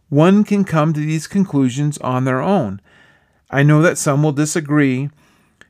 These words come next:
with the first four of them being included as natural law. So this is where I will start explaining the commandments.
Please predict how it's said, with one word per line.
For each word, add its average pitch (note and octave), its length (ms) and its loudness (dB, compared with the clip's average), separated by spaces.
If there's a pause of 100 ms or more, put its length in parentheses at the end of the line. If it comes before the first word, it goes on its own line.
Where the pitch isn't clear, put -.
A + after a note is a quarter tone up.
(140)
with D3 220 0
the C#3+ 80 -2
first D#3+ 340 0
four G3 300 6
of D#3 140 4
them C3+ 200 2
being C#3+ 280 2
included C#3 600 0
as B2+ 240 -2
natural C3+ 480 -2
law. C3+ 420 -2 (420)
So - 160 0
this F#3+ 240 2
is F3+ 180 -4
where D#3+ 320 2
I C#3+ 140 6
will C#3+ 80 2
start C#3 280 -2
explaining C#3+ 760 -2
the C3 80 -6
commandments. C3+ 800 -8